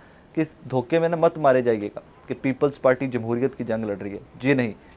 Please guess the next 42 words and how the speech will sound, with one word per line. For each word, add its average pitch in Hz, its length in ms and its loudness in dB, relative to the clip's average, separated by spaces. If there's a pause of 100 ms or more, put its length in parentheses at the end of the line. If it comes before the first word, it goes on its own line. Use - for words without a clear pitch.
(140)
पीपल्स 139 320 0
पार्टी 135 360 4
तहरीक 123 400 0
इंसाफ 123 380 2
को - 180 -2 (180)
आगे 131 280 8
रख 139 320 8
के 185 120 2 (640)
ख़ुद 180 180 6
एक 156 200 4
अच्छी - 280 -4
नेगोशिएशंस 131 720 -2
की 139 180 -8 (380)
पोजीशन 127 380 0
में 120 140 0
आना 107 160 -2
चाहती 110 340 -2
है, 147 100 2
डायलॉग 117 380 2
की 131 60 -10
पोजीशन 113 400 -6
में 110 100 -4
आना 107 120 -4
चाहती 110 380 -2
है 123 140 2 (320)
और 135 120 2
सिर्फ 143 200 -4
इसके 135 220 -4
लिए 120 140 0
उनको 123 200 -2
कंधा 123 320 2
चाहिए 117 320 -4 (320)
तहरीक 120 320 -2
इंसाफ 117 400 0
का, 131 60 -2
क्योंकि 123 260 -6
अपने 120 200 -2
पास 113 180 -4
उतने 113 220 -8
वोट 113 300 0
नहीं 120 180 -4
है, 156 120 -6